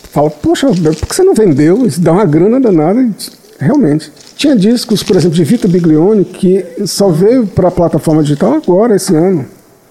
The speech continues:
Né? Baleia Azul, é, e outros álbuns dele, que só veio pra plataforma digital agora.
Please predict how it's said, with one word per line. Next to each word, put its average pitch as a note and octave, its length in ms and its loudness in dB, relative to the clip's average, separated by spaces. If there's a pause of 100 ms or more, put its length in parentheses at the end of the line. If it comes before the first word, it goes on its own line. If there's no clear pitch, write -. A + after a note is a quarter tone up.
(420)
Né? D3+ 240 0
Baleia C3+ 400 0
Azul, A#2+ 880 -2 (600)
é, A#2 400 0
e B2 80 2
outros - 520 -4 (360)
álbuns A#2+ 400 -2
dele, C3+ 300 -2 (400)
que E3 100 -4
só G3+ 160 -2
veio G#3 160 2
pra A3 220 -2
plataforma G#3 460 -2
digital G3+ 280 -2
agora. G3 340 0